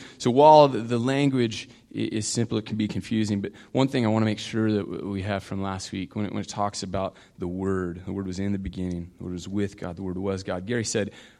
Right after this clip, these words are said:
a, a couple things I wanna remind you of. He, he, and he was, he was talking about why,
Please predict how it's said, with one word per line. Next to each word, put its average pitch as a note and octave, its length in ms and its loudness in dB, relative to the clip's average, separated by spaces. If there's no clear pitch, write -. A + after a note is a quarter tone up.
a, - 200 -10
a A2 40 -12
couple A2 220 2
things G2 260 -2
I - 20 0
wanna F#2+ 180 -2
remind F2+ 360 -2
you E2+ 140 -6
of. E2+ 120 -10
He, G2 160 -6
he, - 260 -8
and G#2+ 100 -4
he F#2+ 60 0
was, - 160 -4
he - 80 -6
was G#2+ 100 -8
talking A#2+ 160 0
about F#2 140 -2
why, G2+ 300 -4